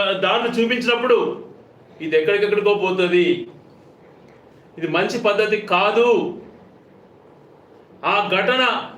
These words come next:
జరిగి మరొక ముందే, ఆ దాడి జరిగినటువంటి సంఘటనను అందరూ చర్చించుకునేటువంటి లోపే, బీసీ నాయకుడైనటువంటి, గౌడ సోదరుడైనటువంటి జోగి రమేష్ ఇంటిపైన దాడి చేసిన విధానం,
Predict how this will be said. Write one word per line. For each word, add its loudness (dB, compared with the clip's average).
జరిగి 0
మరొక 2
ముందే, 0
ఆ 0
దాడి 0
జరిగినటువంటి 2
సంఘటనను 2
అందరూ 0
చర్చించుకునేటువంటి 0
లోపే, 0
బీసీ 2
నాయకుడైనటువంటి, 0
గౌడ 4
సోదరుడైనటువంటి 0
జోగి 4
రమేష్ 0
ఇంటిపైన 0
దాడి 0
చేసిన 0
విధానం, -2